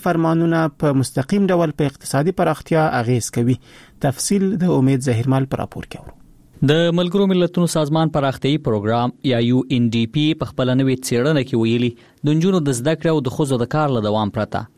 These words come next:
Speaker 2: افغانستان ځان بساینې ته نشي رسېدی. دا څېړنه چې په دوه زره درویشت کال کې د افغانستان اقتصادي او ټولنیز لیدلوری نومیږي او نن خپره شوې، پکې خبرداری ورکړل شوې چې په افغان نجونو او ښځو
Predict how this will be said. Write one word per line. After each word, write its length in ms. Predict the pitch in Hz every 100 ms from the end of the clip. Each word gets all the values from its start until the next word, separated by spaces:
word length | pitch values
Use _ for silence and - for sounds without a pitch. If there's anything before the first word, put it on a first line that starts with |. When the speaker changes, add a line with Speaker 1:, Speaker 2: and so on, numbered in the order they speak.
| _ 120
Speaker 2:
افغانستان 560 | 107 117 117 - 139 131
ځان 180 | 123 107
بساینې 380 | 107 117 117 117 123
ته 80 |
نشي 240 | 127 - 107
رسېدی. 320 | 110 - 147 - - -
دا 80 | 165
څېړنه 420 | 160 180 180 220 214
چې 160 | 214
په 100 | 208 165
دوه 100 | 151
زره 140 | 160 151
درویشت 280 | 185 156 -
کال 120 | 151
کې 80 | 147 139
د 80 | 123
افغانستان 480 | 131 127 156 151
اقتصادي 480 | 135 - - 123 135 151
او 20 | 143
ټولنیز 360 | 131 120 135 127 120
لیدلوری 400 | 110 113 110 104
نومیږي 340 | 110 147 143 127
او 80 | 143
نن 120 | 165
خپره 260 | - 117 110
شوې، 180 | - 139 135 - -
پکې 160 | 117 - 139
خبرداری 460 | 127 120 127 147
ورکړل 400 | 147 135 135 123
شوې 180 | - 143 143
چې 160 | 147
په 80 | 123
افغان 260 | 117 127 123
نجونو 220 | 131 127
او 60 | 120
ښځو 140 | 143